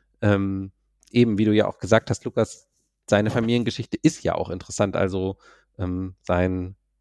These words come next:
seine Großeltern, glaub ich, zumindest auf einer Seite war es ja so, dass, ähm, seine Großmutter, nee, Moment, seine Mutter, glaub ich, der,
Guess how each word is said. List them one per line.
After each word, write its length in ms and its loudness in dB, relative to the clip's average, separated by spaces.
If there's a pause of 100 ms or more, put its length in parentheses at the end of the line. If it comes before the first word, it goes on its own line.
seine 240 -4
Großeltern, 1080 -4 (240)
glaub 240 -2
ich, 160 -8
zumindest 380 -8
auf 100 -16
einer 260 -2
Seite 280 0
war 120 0
es 100 -6
ja 80 -4
so, 160 -6
dass, 420 -8
ähm, 300 -6
seine 280 -4
Großmutter, 1600 -2
nee, 120 -4
Moment, 280 -2
seine 260 -2
Mutter, 540 -4
glaub 240 -2
ich, 80 -12
der, 180 2